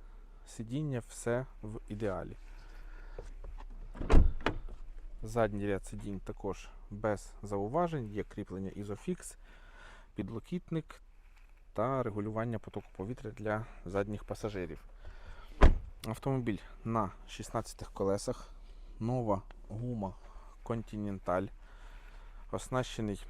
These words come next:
парктроніками, є заводський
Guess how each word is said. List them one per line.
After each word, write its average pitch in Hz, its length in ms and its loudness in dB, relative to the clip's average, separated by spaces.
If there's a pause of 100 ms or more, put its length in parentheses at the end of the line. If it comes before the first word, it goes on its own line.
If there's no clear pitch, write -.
(300)
парктроніками, 120 920 2 (680)
є 120 240 2 (320)
заводський 101 640 -2